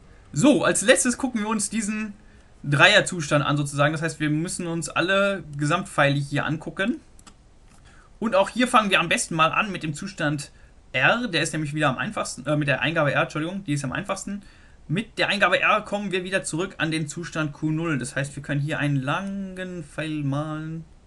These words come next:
der zurück zum Zustand Q null geht.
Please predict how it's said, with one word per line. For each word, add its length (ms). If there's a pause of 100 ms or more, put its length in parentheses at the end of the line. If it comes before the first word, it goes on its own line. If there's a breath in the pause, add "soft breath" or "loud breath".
(540 soft breath)
der 180
zurück 480
zum 200 (160)
Zustand 500
Q 120
null 320
geht. 360